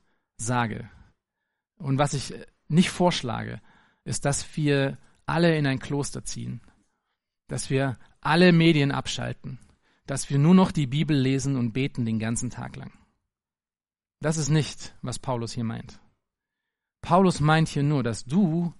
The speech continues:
darauf achten musst, dass das, was um dich herum passiert, dass dein Denken wirklich mehr von Wahrheit geprägt ist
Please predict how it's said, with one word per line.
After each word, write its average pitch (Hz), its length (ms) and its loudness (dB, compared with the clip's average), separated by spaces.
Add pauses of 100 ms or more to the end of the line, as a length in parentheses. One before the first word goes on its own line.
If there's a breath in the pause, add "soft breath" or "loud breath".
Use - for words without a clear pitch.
(140)
darauf 117 360 -6
achten - 380 -4
musst, - 420 -10 (420)
dass - 180 -6
das, 185 280 2
was 139 180 -4
um 170 180 2
dich 185 140 -2
herum 156 260 -2
passiert, - 540 -8 (420 soft breath)
dass 120 180 -6
dein 120 260 -4
Denken 156 580 2
wirklich 139 380 -2
mehr 147 560 6
von 160 380 2
Wahrheit 156 560 2
geprägt - 480 -10
ist - 340 -16